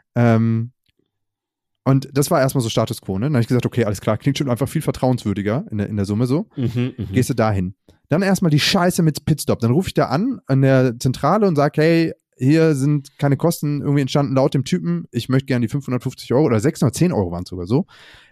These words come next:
Speaker 1: äh, zurückhaben. Klar, ich hatte gebucht so einen Vorabcheck für zehn Euro, ob der über den tüv geht, ne?
Speaker 2: Mhm.
Speaker 1: Die gesagt, alles klar, bezahle ich so.
Speaker 2: Abbuchen, kein
Speaker 1: Ja, ja.
Speaker 2: Problem.
Speaker 1: Kein
Speaker 2: Ja.
Speaker 1: Ding.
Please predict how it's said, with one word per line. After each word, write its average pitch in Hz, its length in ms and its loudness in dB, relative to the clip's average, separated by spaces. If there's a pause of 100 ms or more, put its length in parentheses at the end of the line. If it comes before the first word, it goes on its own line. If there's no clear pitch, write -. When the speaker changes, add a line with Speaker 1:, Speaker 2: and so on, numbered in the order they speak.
(100)
Speaker 1:
äh, 104 160 -2
zurückhaben. 190 680 0 (360)
Klar, 156 240 2
ich 180 120 2
hatte 165 160 0
gebucht 139 440 2
so 143 60 2
einen 120 80 2
Vorabcheck - 680 -2 (100)
für - 120 -2
zehn 113 240 2
Euro, 95 420 -2 (180)
ob 113 140 -4
der 110 100 4
über 101 100 0
den 98 40 -4
tüv - 200 -2
geht, - 180 -8
ne? 120 120 0
Speaker 2:
Mhm. 104 260 0 (240)
Speaker 1:
Die 110 60 0
gesagt, 120 240 -2 (200)
alles 120 220 0
klar, 135 460 0 (640)
bezahle 123 320 -2
ich - 60 -8
so. 120 60 0
Speaker 2:
Abbuchen, 107 440 2
kein 104 80 0
Speaker 1:
Ja, 101 80 2
ja. 101 60 0
Speaker 2:
Problem. 87 240 -2 (300)
Speaker 1:
Kein 120 100 -2
Speaker 2:
Ja. 107 60 0
Speaker 1:
Ding. 95 180 -4